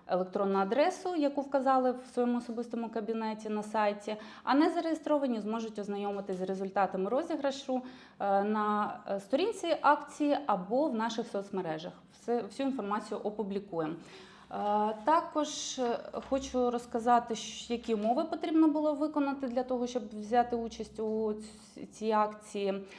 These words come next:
Це дуже просто: дві прості умови.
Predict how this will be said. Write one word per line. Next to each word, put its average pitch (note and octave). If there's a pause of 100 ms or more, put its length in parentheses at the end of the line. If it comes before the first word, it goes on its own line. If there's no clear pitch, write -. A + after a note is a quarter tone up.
(120)
Це D#4+
дуже A#3
просто: F#3
дві A#3+
прості A#3+
умови. E3+